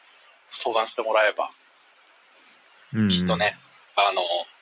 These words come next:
Speaker 1: これで人生が変わったっていう人が多分きっとこれから出てくるから。アジの開きだみ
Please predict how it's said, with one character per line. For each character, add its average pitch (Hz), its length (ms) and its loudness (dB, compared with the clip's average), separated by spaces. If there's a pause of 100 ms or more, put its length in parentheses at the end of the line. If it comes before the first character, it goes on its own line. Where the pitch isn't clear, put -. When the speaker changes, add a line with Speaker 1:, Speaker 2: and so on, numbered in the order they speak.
Speaker 1:
こ 135 120 2
れ 127 100 2
で 113 100 -2
人 135 200 0
生 120 140 0
が 104 180 -2
変 113 100 2
わ 107 100 4
っ - 80 -16
た 117 80 2
っ - 60 -6
て - 100 -8
い 92 40 -4
う - 20 -6
人 - 180 0
が 92 120 -4
多 110 120 0
分 92 140 -16
き - 120 -6
っ - 60 -20
と 107 180 -2 (100)
こ - 80 -10
れ 113 60 -6
か 113 60 2
ら 113 80 -4
出 123 120 2
て - 60 -2
く - 100 -10
る - 60 -12
か - 120 -8
ら。 - 80 -10 (1500)
ア 117 60 0
ジ 104 100 -2
の 98 100 -2
開 95 200 0
き - 80 -12
だ 101 80 0
み - 60 -10